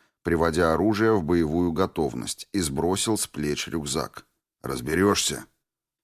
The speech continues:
Перед глазами у меня возникли четыре зелёных треугольника, которые поползли к центру экрана и заключили ближайшую ко мне монстеру в концентрическую окружность.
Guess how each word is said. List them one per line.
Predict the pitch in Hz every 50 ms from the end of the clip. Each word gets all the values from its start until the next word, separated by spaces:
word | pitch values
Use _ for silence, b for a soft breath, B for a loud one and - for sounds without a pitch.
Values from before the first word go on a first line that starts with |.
| _ _ -
Перед | 98 101 113 110 107
глазами | 101 110 110 110 113 110 131 143 143 143 139 135
у | 131 127
меня | 123 123 120 120 123 123 120
возникли | 113 113 110 101 95 110 117 117 113 - 107 101
четыре | - - 101 82 90 107 110 107 107
зелёных | 95 95 101 95 98 95 95 98 95 -
треугольника, | - 92 98 98 104 104 101 110 104 90 69 69 69 65 - - - - -
которые | - - 80 - - 95 90 92 90
поползли | - - 87 - - 87 85 80 73 87 92 95 90
к | -
центру | - - 95 92 85 78 - 80 80 76 76
экрана | - - - 87 98 110 120 123 117 120 117 B B B B B B -
и | 85
заключили | 90 92 110 107 110 107 101 87 - - 127 131 123 131
ближайшую | 107 95 104 101 85 90 107 104 104 98 - - 95 85
ко | - 92 90
мне | 90 92 92 90
монстеру | 85 85 80 78 - - - 92 104 110 110 113 110
в | -
концентрическую | - - 92 85 - - 82 80 73 73 87 87 - - - - - - 87 87
окружность. | 87 - - - 78 67 58 69 - 60 - - - - -